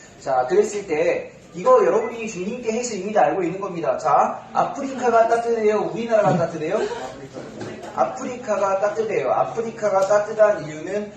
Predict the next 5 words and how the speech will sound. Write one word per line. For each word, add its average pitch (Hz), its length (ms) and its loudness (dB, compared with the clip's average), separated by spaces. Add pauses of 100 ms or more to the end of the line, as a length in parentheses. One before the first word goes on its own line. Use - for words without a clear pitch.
(160)
아프리카가 185 1160 2
더 175 480 2 (540)
저위도에 175 680 -2
있기 120 300 -10
때문이에요. 156 680 -10